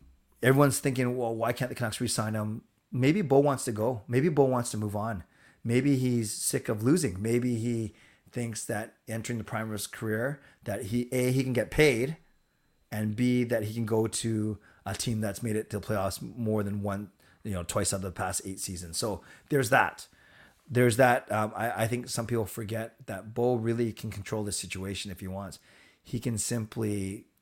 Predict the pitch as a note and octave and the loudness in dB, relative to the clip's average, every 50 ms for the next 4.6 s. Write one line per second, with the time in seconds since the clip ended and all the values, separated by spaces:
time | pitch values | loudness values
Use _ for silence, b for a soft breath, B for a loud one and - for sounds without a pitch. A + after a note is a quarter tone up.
0 | - - - A#2 B2 A#2 - A2 G2+ G2+ - - - G2+ G#2 G#2+ A2 A2 A#2 A#2+ | -8 -2 0 0 0 0 -2 -4 -6 -6 -6 -8 -6 -4 -2 0 2 4 6 6
1 | C3 - - - A2 A2 G#2 G2 - - G#2 F#2+ G2+ F#2+ F2 G#2 G2 G2 G#2 F2+ | 6 4 2 -2 -6 -4 -4 -4 -4 -4 -4 -4 -6 -6 -6 -6 -6 -6 -8 -8
2 | G2 F#2 G2 F#2 F2 F2+ F2+ - - F#2 F2+ F#2 F#2 - - - b b b b | -10 -10 -8 -8 -8 -8 -8 -10 -10 -10 -10 -10 -10 -12 -16 -18 b b b b
3 | b b b b b b b b - G2 F2+ D#2+ - G#2+ G2+ - - - - G2+ | b b b b b b b b -12 -12 -8 -6 -4 -4 -2 -2 -4 -6 -4 -2
4 | G2 G2+ G2 - A2+ G2 - - F#2+ F2+ E2+ E2+ | -2 -2 -2 -4 -6 -6 -6 -6 -6 -6 -8 -8